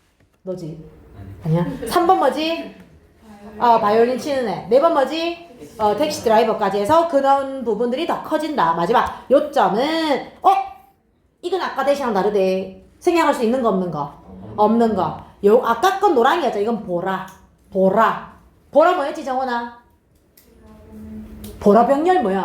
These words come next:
어. 아니야! 보라는, 보라는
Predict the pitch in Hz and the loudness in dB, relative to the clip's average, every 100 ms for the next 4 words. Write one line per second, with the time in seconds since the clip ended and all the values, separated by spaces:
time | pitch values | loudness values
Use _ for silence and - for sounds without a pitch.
0 | 160 185 - 240 - - - - - _ | -6 -10 -10 -14 -14 -18 -20 -20 -20 _
1 | - - - 180 226 359 494 427 - 302 | -20 -20 -2 2 6 6 6 2 -2 -4
2 | 226 202 240 302 254 190 170 160 - 208 | -4 -2 -2 -2 -4 -6 -10 -14 -10 -2
3 | 240 339 370 349 339 | 2 2 2 0 -2